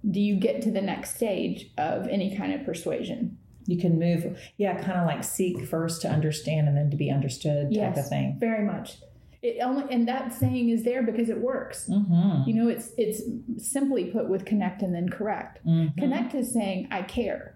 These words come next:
Speaker 2: Mm-hmm.
Speaker 1: about your position on this."
Speaker 2: Mm-hmm.
Speaker 1: And when we start feeling like we're under threat, we don't care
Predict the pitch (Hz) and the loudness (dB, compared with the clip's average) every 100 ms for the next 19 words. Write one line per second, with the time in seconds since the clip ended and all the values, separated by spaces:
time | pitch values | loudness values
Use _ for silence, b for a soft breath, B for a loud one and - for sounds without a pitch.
0 | - 165 147 180 175 180 - 185 170 170 | -2 2 4 4 2 0 -4 -4 0 -2
1 | 170 165 - 190 185 175 170 165 - - | -2 -2 0 0 0 -2 -2 -2 -4 -4
2 | - - - - 151 143 165 156 147 - | -2 -2 -2 2 2 4 4 4 0 -4
3 | - 208 226 240 277 - 226 - - 269 | -6 0 2 2 2 0 -2 -6 -6 -2
4 | 262 233 185 196 208 180 180 175 190 196 | 0 2 2 2 0 0 -2 -2 -2 0
5 | 180 175 180 - - - 202 175 180 - | 0 0 0 -4 -6 -2 0 2 0 -2
6 | 262 - - 208 180 214 214 220 - - | -4 -2 0 0 2 2 0 -2 -4 -6
7 | - | -8